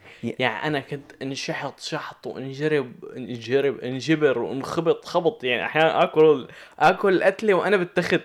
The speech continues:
Speaker 2: <laughs> يعني، يعني، ما يصح لي أقوم. لأقوم في وتكون، يعني، ما في قبل بخمس دقايق إنه كان في باص يجي ياخذني من المدرسة،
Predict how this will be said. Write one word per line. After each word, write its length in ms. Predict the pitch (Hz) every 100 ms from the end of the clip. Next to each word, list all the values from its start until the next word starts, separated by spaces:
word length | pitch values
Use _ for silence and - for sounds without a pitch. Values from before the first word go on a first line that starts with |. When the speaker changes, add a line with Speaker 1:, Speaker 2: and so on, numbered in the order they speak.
| -
Speaker 2:
<laughs> 60 |
يعني، 220 | 131 127 135 185 - 165
يعني، 120 | 165 -
ما 100 | 156 208
يصح 380 | 185 196 -
لي 240 | 180 208 165
أقوم. 240 | 170 190 - _ _ _ _ _ _ - 233 233 233 220 175
لأقوم 460 | 165 143 202 190
في 340 | 160 185 196 -
وتكون، 560 | 139 151 - 170 185 62
يعني، 380 | 123 117 110 -
ما 180 | 156 180
في 180 | 147
قبل 400 | - 160 170 160 143 _ _ _ _
بخمس 280 | - 180 180
دقايق 340 | 143 147 170
إنه 200 | - 127
كان 240 | 117 151 147
في 180 | 147 139
باص 340 | 143 147 -
يجي 160 | 131 127
ياخذني 360 | 120 135 127
من 120 | 120
المدرسة، 320 | 120 120 113